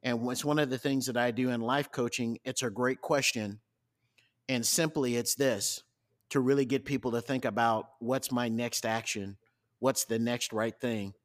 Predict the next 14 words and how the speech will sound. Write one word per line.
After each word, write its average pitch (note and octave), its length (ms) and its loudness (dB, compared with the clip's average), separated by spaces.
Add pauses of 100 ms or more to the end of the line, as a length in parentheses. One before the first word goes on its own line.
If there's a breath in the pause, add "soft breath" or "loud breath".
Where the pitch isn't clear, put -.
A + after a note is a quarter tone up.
(680)
And A#2+ 140 0
I A2+ 80 0
simply C3+ 480 0
ask A2+ 280 -2
them A2 140 -4
this, A2+ 220 -4
"Doctor, G#2 500 -4 (800)
what D3+ 280 6
would E3+ 140 4
need D#3 260 0
to C#3 100 4
be C3+ 160 2
in C3 160 2
place B2 680 -2